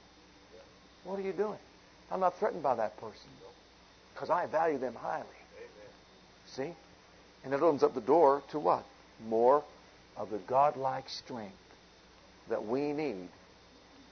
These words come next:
Now, because Jesus maintained this, this perspective and He lived His life this way, verse nine, "Wherefore God also hath highly exalted Him."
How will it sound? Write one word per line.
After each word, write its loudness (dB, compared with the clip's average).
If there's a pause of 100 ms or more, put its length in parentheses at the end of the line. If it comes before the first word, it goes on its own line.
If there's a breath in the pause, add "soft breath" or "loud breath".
(340)
Now, 6
because 6
Jesus -2
maintained -2
this, -2 (720)
this 2
perspective 2
and -4
He -4
lived 2
His -4
life 4
this -6
way, 2
verse 0
nine, 2 (240 soft breath)
"Wherefore 6
God 10
also 4 (260)
hath 4
highly 4
exalted 2
Him." -8